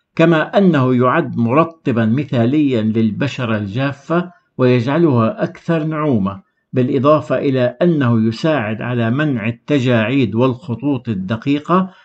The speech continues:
ويتم ذلك من خلال تناول ملعقة كبيرة من زيت الزيتون البكر يوميا، أو من خلال تدفئة القليل منه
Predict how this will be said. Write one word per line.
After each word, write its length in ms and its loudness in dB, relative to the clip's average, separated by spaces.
ويتم 480 2
ذلك 460 2
من 260 0
خلال 560 0
تناول 680 0
ملعقة 520 -2
كبيرة 540 -2
من 180 -6
زيت 360 -6
الزيتون 760 -4
البكر 560 2
يوميا، 600 4
أو 200 6
من 180 0
خلال 540 0
تدفئة 680 -2
القليل 680 -2
منه 500 2